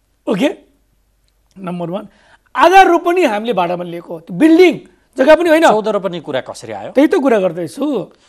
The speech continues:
Speaker 2: सरकारी प्रतिवेदनले नि चौध रोपनी निकाल्यो के?
Speaker 1: सरकारी प्रतिवेदनले के देखियो भने,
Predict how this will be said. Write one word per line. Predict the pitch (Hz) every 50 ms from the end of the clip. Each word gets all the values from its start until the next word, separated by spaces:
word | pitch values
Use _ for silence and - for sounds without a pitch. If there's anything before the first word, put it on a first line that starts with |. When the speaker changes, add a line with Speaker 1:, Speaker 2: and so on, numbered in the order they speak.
| _ _
Speaker 2:
सरकारी | - - 190 185 185 214 202
प्रतिवेदनले | 202 - 196 170 185 180 185 170 180 175 180
नि | 190
चौध | 170 165 147 131
रोपनी | 139 120 113 107 113
निकाल्यो | 110 107 98 107 98 101
के? | 98 170 226 - - - _ _ _ _ _ -
Speaker 1:
सरकारी | - 208 196 196 226 240 254
प्रतिवेदनले | 185 - 190 185 - 190 196 175 190 180 175 180 165
के | - 208 180
देखियो | 160 170 135 175 165 147
भने, | 139 131 160 233 302 320 302 262